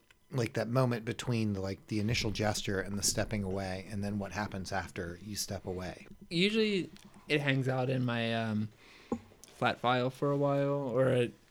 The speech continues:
Speaker 2: it goes on the wall, and I just sort of hang out with it for a while. And then, then I decide, like, well,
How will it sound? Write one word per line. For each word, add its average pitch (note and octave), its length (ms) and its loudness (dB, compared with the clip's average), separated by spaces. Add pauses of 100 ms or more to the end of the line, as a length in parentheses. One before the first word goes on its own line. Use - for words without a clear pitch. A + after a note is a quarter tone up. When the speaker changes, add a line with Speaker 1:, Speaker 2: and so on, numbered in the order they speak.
(300)
Speaker 2:
it C3+ 280 0
goes B2 200 4
on B2 100 2
the A#2+ 60 2
wall, A#2 420 2
and A#2+ 100 -2
I A#2 60 0
just A#2+ 200 -6
sort A#2+ 140 0
of A#2+ 40 -2
hang A#2+ 220 2
out A#2 160 2
with A#2+ 140 -2
it B2 100 -4
for B2+ 120 0
a B2 60 4
while. A#2+ 320 0 (1200)
And C3+ 260 4
then, C#3+ 500 2 (1160)
then D#3 200 6
I D3+ 80 8
decide, C#3+ 240 2
like, B2+ 140 4
well, C3+ 380 4